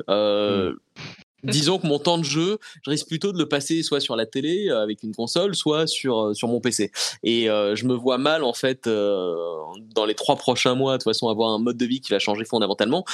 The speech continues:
Speaker 1: Donc, même s'il sort demain et que c'est le meilleur jeu de la Terre, c'est bien, mais, euh, je risque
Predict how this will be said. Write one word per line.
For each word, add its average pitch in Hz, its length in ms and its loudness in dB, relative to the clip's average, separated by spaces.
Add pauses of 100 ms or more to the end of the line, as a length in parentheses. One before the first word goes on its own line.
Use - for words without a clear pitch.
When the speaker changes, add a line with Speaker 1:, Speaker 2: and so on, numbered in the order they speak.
(160)
Speaker 1:
Donc, 120 140 2
même 175 160 2
s'il 165 180 0
sort 151 160 0
demain 151 300 2
et 120 80 0
que 110 80 -4
c'est - 80 -2
le 120 60 2
meilleur 127 160 2
jeu 127 120 -2
de 127 60 -2
la 117 80 2
Terre, 143 300 0
c'est 123 160 0
bien, 147 320 0 (320)
mais, 120 280 2
euh, 104 280 2 (100)
je 98 80 -4
risque 110 220 -6